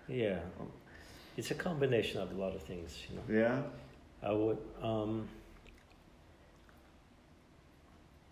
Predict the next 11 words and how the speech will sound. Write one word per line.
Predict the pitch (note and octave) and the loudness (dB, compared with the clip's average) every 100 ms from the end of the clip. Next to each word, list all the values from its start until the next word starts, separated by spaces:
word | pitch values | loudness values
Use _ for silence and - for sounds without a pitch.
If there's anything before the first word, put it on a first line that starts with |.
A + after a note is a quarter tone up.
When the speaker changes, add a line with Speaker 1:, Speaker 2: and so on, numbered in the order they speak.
| B2+ | 4
Speaker 1:
the, | C3+ B2+ | 8 8
the | B2+ B2+ B2+ | 6 2 4
everyday | C#3+ C3 C#3 B2 A#2+ C3 D3+ - - - - - - - - - - - - - - - - | 4 6 4 6 8 8 6 0 -8 -14 -20 -20 -20 -20 -20 -20 -20 -20 -20 -20 -20 -14 -4
commonplace, | A#2 A2+ B2 B2 - - | -2 0 2 2 0 -4
it's | B2+ - - C4 - C#4+ A#3 - | -4 -6 -8 -8 -8 -8 -8 -6
yes | C3 C3 - | 0 2 2
and | A#2+ G2 | 0 0
no. | E2+ D#2+ - - | 0 -2 -6 2
Speaker 2:
Yeah. | A2+ C3 - - - - - - - - | 6 6 4 -4 -10 -14 -16 -18 -14 -8
Speaker 1:
Because, | A2 - A2 - - | -6 0 0 0 0
um, | G#2 G#2+ G#2 | 2 2 -2